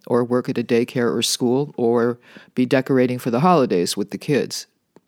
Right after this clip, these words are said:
In olden times, this card was known as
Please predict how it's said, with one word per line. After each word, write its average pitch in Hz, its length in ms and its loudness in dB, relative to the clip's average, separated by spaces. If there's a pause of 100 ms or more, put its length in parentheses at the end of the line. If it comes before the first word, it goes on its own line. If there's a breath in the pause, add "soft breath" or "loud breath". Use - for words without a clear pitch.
(480)
In 180 240 2
olden 196 420 6
times, 135 540 0
this 131 180 -4
card 127 300 0
was 120 180 -2
known 123 300 -4
as 117 480 -4